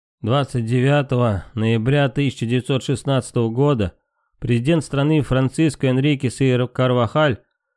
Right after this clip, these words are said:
отстранен от власти оккупантами С Ш А. Тысяча девятьсот семнадцатый год, февраль. На Кубе американской морской пехоте удалось отбить у восставших против президента Минокаля город Сантьяго де Куба.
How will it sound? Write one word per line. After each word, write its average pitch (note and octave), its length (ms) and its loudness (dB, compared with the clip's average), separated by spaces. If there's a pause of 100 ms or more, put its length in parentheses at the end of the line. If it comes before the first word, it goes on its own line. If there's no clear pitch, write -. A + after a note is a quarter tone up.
(260)
отстранен D#3+ 600 0
от C#3+ 140 0
власти D3+ 380 0
оккупантами B2 640 0
С A#2 160 -2
Ш C3 180 0
А. G#2+ 300 0 (840)
Тысяча A2+ 280 -4
девятьсот A2 360 -4
семнадцатый A#2 560 -2
год, G2+ 180 -4
февраль. G#2 460 0 (1300)
На B2 160 -2
Кубе D#3+ 300 0
американской C#3 760 0
морской C3+ 460 0
пехоте C#3+ 480 -2
удалось C3 420 0
отбить C3 380 -2
у B2+ 60 0
восставших A#2+ 600 -2
против C3 360 -4
президента B2+ 680 0 (260)
Минокаля B2 680 0
город C3+ 460 0
Сантьяго C3 580 -2
де B2 140 0
Куба. A2 440 0